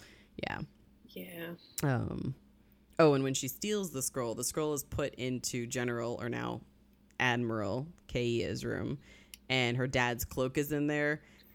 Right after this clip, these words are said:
Speaker 1: And,
Speaker 2: <laughs>
Speaker 1: like, there's just, it, she mentioned, she, she, 'cause this chapter is obviously told from Amari's perspective, she says something like, "Uh, yeah, I didn't even really pause to think about what that meant," but I was like, "Oh,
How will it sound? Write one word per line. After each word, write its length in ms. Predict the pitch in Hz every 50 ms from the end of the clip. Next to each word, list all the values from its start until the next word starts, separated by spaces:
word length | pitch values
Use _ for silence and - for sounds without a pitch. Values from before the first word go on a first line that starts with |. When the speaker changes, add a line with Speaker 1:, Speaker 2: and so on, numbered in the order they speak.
| -
Speaker 1:
And, 400 | - 127 180 123 120 120 120 120
Speaker 2:
<laughs> 20 | 131
Speaker 1:
like, 160 | 131 123 139
there's 240 | 156 147 147 - -
just, 220 | 196 196 - -
it, 180 | 170 170 - -
she 180 | - - 208
mentioned, 360 | 185 208 233 254 247 - - -
she, 160 | - 185 175
she, 320 | - - - - 185 170 -
'cause 220 | - - 185 151
this 240 | 147 147 143 - - -
chapter 280 | - 147 131 - -
is 120 | 127 123 -
obviously 280 | 123 127 131 - - 120
told 220 | - 135 120 123 -
from 340 | - 123 117 117 113 - - -
Amari's 380 | 123 123 123 120 117 120 120
perspective, 500 | - 131 123 - 127 123 - - 131 120
she 140 | - - 139
says 220 | - - 214 208
something 320 | - 170 160 156 - 135 135
like, 180 | 135 135 135 - - - - - - - -
"Uh, 360 | - - 370 370 370 370 370 359 - - - - - - -
yeah, 160 | 320 339 349 339
I 80 | 339
didn't 200 | 320 359 359 330
even 180 | 339 302 269 240
really 200 | 220 208 190 180
pause 280 | - 180 165 151 139 -
to 60 | 151
think 200 | 143 170 151 143
about 220 | 143 143 135 131 117
what 120 | 123 -
that 200 | 160 160 160 -
meant," 260 | 127 127 120 123 127 -
but 120 | 139 127
I 40 | 123
was 140 | 123 - -
like, 180 | 123 120 - -
"Oh, 200 | 135 117 - -